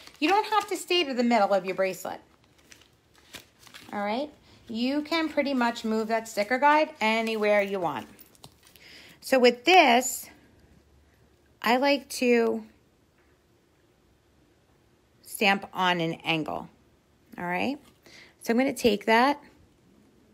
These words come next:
place my sticker guide right there.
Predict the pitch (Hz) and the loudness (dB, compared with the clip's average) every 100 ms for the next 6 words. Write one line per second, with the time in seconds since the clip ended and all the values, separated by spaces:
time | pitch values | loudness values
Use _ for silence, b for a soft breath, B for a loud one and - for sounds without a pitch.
0 | _ _ _ - _ _ _ _ _ - | _ _ _ -20 _ _ _ _ _ -10
1 | 190 - - 160 - 165 165 160 156 151 | -10 -8 -10 -10 -8 -6 -4 -4 -4 -4
2 | 151 151 - 190 220 294 | -4 -6 -4 -4 -2 -4